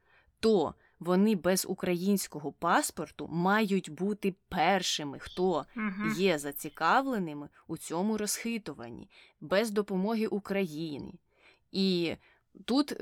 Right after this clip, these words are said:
Speaker 1: це дві паралельні дороги. Тобто в Україні, е, є свої цілі щодо там якогось розхитування, а у цих людей, у цієї групи,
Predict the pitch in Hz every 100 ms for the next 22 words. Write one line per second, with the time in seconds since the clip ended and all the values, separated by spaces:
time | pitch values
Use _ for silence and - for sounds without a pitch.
0 | 147 - 190 165 208 240 175 160 160 190
1 | 202 190 151 175 180 170 147 - - _
2 | _ 190 175 175 156 180 196 196 190 214
3 | 175 156 - _ _ 160 156 151 160 -
4 | 160 151 143 190 - 294 269 - 269 226
5 | 220 208 - 190 170 175 202 190 - 190
6 | - 202 208 190 165 165 151 151 - -
7 | - - 180 156 170 160 151 - 185 -
8 | 247 285 302 - 196 214 190 202 180 -
9 | 190 185 175 196 185 151